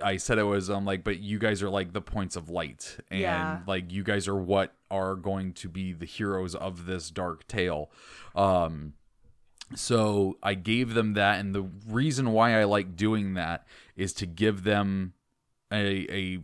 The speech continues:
Speaker 1: foundation for what to build their character on. Because
Speaker 2: Mm-hmm.
Speaker 1: I found,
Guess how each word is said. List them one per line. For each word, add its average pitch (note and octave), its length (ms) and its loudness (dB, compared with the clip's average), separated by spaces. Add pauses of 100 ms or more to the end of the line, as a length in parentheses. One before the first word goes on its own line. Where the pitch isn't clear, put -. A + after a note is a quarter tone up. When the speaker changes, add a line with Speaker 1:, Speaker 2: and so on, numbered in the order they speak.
(280)
Speaker 1:
foundation A2+ 880 2
for G#2 340 0
what F#2 280 0
to F#2+ 80 -6
build F2 320 -4
their E2+ 120 -6
character - 480 -8
on. D2 100 -8
Because F#2 520 -4
Speaker 2:
Mm-hmm. B3+ 100 -4 (340)
Speaker 1:
I F#2 180 -2
found, G#2+ 600 4